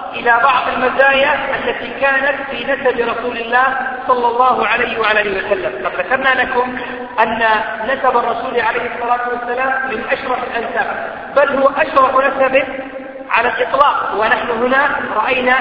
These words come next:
الزبير بن عبد المطلب عم رسول الله صلى الله عليه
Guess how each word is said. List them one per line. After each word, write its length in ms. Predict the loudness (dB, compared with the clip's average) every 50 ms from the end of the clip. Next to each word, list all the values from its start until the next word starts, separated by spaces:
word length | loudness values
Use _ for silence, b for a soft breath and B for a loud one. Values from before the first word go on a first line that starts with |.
| 2 0
الزبير 580 | -2 -2 -2 -2 0 0 0 0 -2 -4 -4
بن 140 | -4 -2 -2
عبد 240 | -2 -2 -2 -4 -4
المطلب 440 | -4 -4 -4 -2 -2 0 0 0 0 0 -6 -6 -8 -8 -8 -8 -4 0
عم 260 | 0 2 2 2 2
رسول 380 | 2 2 2 0 0 -4 -4 -4
الله 260 | -2 0 2 2 2 0
صلى 120 | -2 -2 -2
الله 340 | -2 2 4 4 4 4 2
عليه 200 | 0 0 0 0